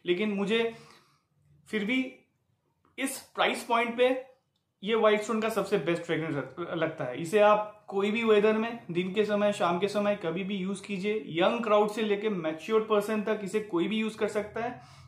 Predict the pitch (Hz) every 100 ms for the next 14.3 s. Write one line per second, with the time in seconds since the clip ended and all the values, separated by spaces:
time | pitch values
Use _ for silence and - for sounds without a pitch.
0 | _ 170 220 208 156 190 214 214 185 196
1 | 226 214 220 208 202 190 220 214 254 254
2 | - _ _ - 160 165 170 170 170 -
3 | - - - - 240 226 160 202 247 226
4 | 226 226 233 233 226 220 220 220 - -
5 | 175 175 165 - - 196 202 214 202 190
6 | 202 202 - - 196 202 202 202 180 196
7 | 202 202 202 180 165 175 185 190 185 214
8 | 202 180 196 196 180 180 233 - 269 269
9 | - - 180 208 156 208 214 240 277 277
10 | - _ 180 208 202 202 196 196 175 147
11 | 180 165 160 156 143 139 170 214 214 226
12 | 220 226 190 208 208 202 220 202 262 202
13 | 170 208 208 208 214 214 175 180 175 160
14 | 151 143 143